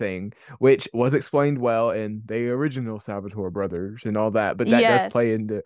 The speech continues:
Speaker 1: yes, it's still a hop for her to be like, "fifties, and he, he's there,"
Speaker 2: It
Speaker 1: and all
Speaker 2: is.
Speaker 1: that. Yeah,
Speaker 2: She
Speaker 1: until
Speaker 2: is.
Speaker 1: later. She
Speaker 2: L-
Speaker 1: has a bit more information later when she does, and when the pieces do
Speaker 2: Yes.
Speaker 1: come together. But
Speaker 2: Yes.
Speaker 1: yeah.
Speaker 2: She is leaping and bounding.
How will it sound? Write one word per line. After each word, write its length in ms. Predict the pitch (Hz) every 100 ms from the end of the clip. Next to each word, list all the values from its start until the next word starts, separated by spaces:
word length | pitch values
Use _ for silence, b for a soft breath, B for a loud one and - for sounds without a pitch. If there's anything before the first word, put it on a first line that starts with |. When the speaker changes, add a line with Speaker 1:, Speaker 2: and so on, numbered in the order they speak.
| -
Speaker 1:
yes, 260 | 139 143 139
it's 140 | 101
still 200 | - 135
a 60 | 117
hop 320 | 110 110 -
for 100 | 123
her 120 | 117
to 40 | 107
be 140 | 107
like, 320 | 104 90 - _ _ _ _ _ _ _ _ _ _ -
"fifties, 560 | 120 - 90 64 - -
and 100 | 98
he, 200 | 104 - -
he's 400 | 95 123 135 123
there," 220 | 92 107
Speaker 2:
It 140 | 285 320
Speaker 1:
and 300 | 285 123 107
all 100 | 214
Speaker 2:
is. 80 | 226
Speaker 1:
that. 160 | 202 -
Yeah, 180 | - 110
Speaker 2:
She 60 | 277
Speaker 1:
until 260 | 160 240
Speaker 2:
is. 40 | 190
Speaker 1:
later. 420 | 156 101 90 85 _ 226
She 60 |
Speaker 2:
L- 40 | 196
Speaker 1:
has 60 | 180
a 60 |
bit 120 | 175
more 120 | 147 139
information 380 | 123 123 -
later 300 | 107 104 85
when 140 | 90 110
she 240 | 110 95
does, 300 | - 117 117
and 100 | 110
when 80 | 113
the 60 | 107 113
pieces 140 | 104
do 80 | 117
Speaker 2:
Yes. 60 |
Speaker 1:
come 140 | 110 101
together. 360 | 98 87 92 -
But 360 | 123 113 98 - b b b b -
Speaker 2:
Yes. 580 | 190 - - - _ _ -
Speaker 1:
yeah. 180 | - - _ _ _
Speaker 2:
She 240 | - 294 311
is 100 | 254
leaping 580 | 220 233 262 294 302
and 140 | 262 196
bounding. 520 | 185 202 202 175 175